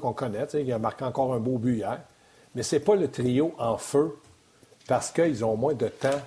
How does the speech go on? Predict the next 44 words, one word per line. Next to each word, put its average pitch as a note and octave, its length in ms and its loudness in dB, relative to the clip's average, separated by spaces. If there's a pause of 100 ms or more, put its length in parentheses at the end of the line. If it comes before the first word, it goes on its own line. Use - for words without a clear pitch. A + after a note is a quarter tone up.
(120)
de G#2+ 60 -4
qualité. B2 600 0
Je B2+ 140 -2
l'ai E3 100 2
dit, E3 220 -2
ça, - 160 -10 (200)
en A2 140 -4
début A#2+ 220 0
de C#3+ 40 -8
saison. C#3 400 2 (680)
L'an D#3+ 300 2
passé F#3+ 520 2
et B2 180 -2
des A#2 320 0
années F3 240 2
d'avant, C#3 380 2
Dano C#3+ 400 2
avait A#2 180 0
toujours D#3+ 340 0
le B2 100 2
temps D3 220 -2
de A#2+ 100 -4
qualité D#3 560 0
quand A#2+ 160 -2
on A#2 100 -2
avait A#2 180 2
besoin A2+ 240 -2
d'un G2+ 180 -4
but, F3+ 320 0
quand A#2 180 -2
on A2 80 -4
protégeait A2+ 440 0
un G#2+ 120 -2
but, F#3+ 320 2
quand B2+ 340 0 (240)
on, A#2 60 2
on A2+ 40 4
voulait A#2+ 240 2
marquer B2 280 0
dans B2+ 80 0
les A2 60 -2
filets G2+ 260 -4
déserts, F3 500 4
quand C3+ 140 -4